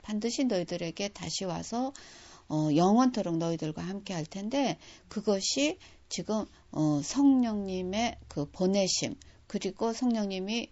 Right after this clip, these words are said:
오셔서 우리 안에 내주하시고 영원토록 함께 하심으로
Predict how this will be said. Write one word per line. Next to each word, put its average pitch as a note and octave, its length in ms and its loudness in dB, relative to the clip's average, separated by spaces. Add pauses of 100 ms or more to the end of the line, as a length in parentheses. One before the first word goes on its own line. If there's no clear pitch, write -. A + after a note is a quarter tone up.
오셔서 F#3 500 -2
우리 E3+ 220 -2
안에 E3+ 240 -2
내주하시고 E3 880 -4 (380)
영원토록 F3+ 680 -2
함께 C#4 260 2
하심으로 F3+ 800 -4